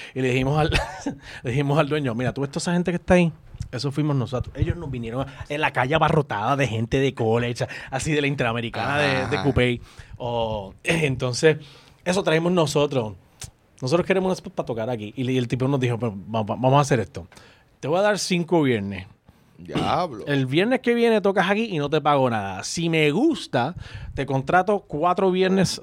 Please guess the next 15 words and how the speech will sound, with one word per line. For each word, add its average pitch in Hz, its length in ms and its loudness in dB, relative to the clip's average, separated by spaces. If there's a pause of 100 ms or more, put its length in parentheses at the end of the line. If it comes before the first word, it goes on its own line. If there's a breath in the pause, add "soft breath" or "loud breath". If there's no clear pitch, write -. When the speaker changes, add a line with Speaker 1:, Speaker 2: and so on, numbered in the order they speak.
Speaker 1:
después, 175 540 0
todos 180 260 -2
los 202 160 2
viernes, 196 460 2 (440 loud breath)
te 123 100 -2
voy 135 120 2
a 165 80 6
pagar 185 240 4
ciento 160 360 2
veinticinco 147 500 0
pesos", 165 400 0
que 120 120 -6
éramos 127 260 -4
cuatro 165 340 2
gatos 156 380 0